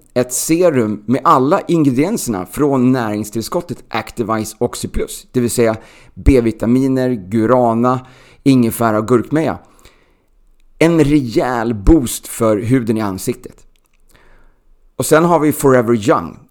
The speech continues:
ett annat serum med så kallad askungeeffekt. Det trollar bort rynkor och fina linjer på bara några minuter.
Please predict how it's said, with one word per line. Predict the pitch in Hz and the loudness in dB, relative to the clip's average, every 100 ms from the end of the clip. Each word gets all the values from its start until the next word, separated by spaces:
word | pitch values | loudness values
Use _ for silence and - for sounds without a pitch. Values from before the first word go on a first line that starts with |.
| _ | _
ett | - 127 127 - | -4 -4 -4 -2
annat | 151 160 180 | 0 2 -2
serum | - 98 78 76 - _ _ | -4 -4 -6 -10 -16 _ _
med | 127 123 123 104 | 0 2 2 0
så | - | -4
kallad | - 117 113 110 101 110 - | -2 0 2 0 -2 -4 -2
askungeeffekt. | 139 - - 127 120 113 107 107 - - - - _ - _ _ | -4 -6 -2 0 2 0 -2 -4 -8 -10 -20 -20 _ -20 _ _
Det | 107 131 143 151 | -4 2 4 4
trollar | 151 - 165 131 | 0 -2 0 2
bort | 165 - - | 0 -4 -8
rynkor | 104 151 139 101 151 | -4 0 0 0 0
och | 147 | 0
fina | - 123 | 0 -2
linjer | 113 139 151 127 | 0 0 2 0
på | - 107 | 0 0
bara | 117 107 | 2 0
några | 107 107 107 | 0 -2 0
minuter. | 113 131 127 - 82 | 0 0 -2 -8 -12